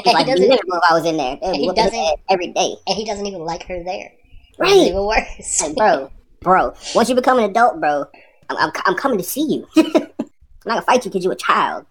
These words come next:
Speaker 2: I'll pay other children to do that. <laughs> When you become an adult,
Speaker 1: Which
Speaker 2: I'm see about you.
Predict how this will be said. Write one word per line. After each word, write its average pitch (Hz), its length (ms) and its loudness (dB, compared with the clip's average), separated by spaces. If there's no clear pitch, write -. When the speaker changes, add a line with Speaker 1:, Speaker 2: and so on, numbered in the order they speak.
Speaker 2:
I'll 143 100 -2
pay - 140 0
other 185 140 2
children 139 280 -4
to 131 60 -8
do 127 140 -10
that. 127 180 -10
<laughs> - 220 -20
When - 180 2
you 277 100 6
become - 180 0
an - 60 -10
adult, 226 220 2
Speaker 1:
Which 208 180 -6
Speaker 2:
I'm 214 80 -2
see 262 160 -4
about 175 260 -4
you. 160 240 -6